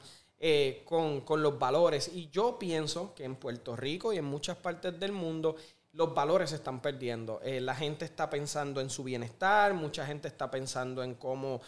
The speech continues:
salir ellos bien, en cómo, eh, resolver sus problemas de la manera más fácil.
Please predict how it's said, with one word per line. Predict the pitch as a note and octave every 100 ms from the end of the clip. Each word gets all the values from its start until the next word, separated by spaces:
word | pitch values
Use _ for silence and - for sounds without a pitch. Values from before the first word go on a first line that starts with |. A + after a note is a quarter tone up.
| - _
salir | - C#3 C#3+ C#3
ellos | C3 A#2+ B2
bien, | F3 G#3 G#3+ G#3 G#3 F#3+
en | D#3+
cómo, | C3 C#3 C#3+ E3 D#3 - - - _
eh, | - C3 C3 B2 C#3
resolver | D#3 D#3+ D#3+ C#3 D#3
sus | F3
problemas | E3 E3 D#3+ D#3+ E3+ D#3 D3+
de | D3+
la | C#3+
manera | C#3 D3+ D3+
más | C3+
fácil. | - - G3+ G#3 G3+ G#3 G3+